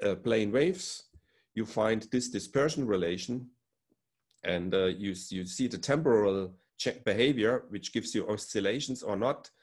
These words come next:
This omega is, uh, positive or negative, or it's imaginary or real, depending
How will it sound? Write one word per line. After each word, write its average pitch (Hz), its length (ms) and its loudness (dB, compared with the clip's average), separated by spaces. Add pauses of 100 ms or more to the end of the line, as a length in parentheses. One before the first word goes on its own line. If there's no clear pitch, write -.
(360)
This 110 220 -4
omega 110 580 2
is, - 300 -6
uh, 92 320 0 (120)
positive 123 480 0
or 95 60 0
negative, 101 560 -2
or 80 260 -4
it's - 180 -12
imaginary 107 680 0
or 85 160 -2
real, 113 260 0
depending 101 560 -6